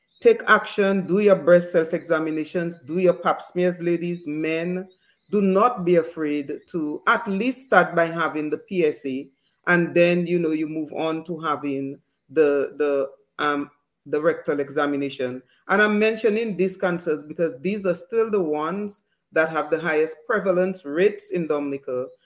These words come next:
and these are still the ones that have the highest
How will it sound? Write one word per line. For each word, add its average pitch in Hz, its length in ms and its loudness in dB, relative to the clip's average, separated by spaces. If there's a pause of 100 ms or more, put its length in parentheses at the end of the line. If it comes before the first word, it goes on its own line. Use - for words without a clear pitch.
(180)
and 170 200 2
these 196 220 2
are 180 80 4
still 240 320 0
the 226 100 2
ones 139 380 0
that 151 140 0
have 135 240 -4
the 143 100 -6
highest 151 540 -2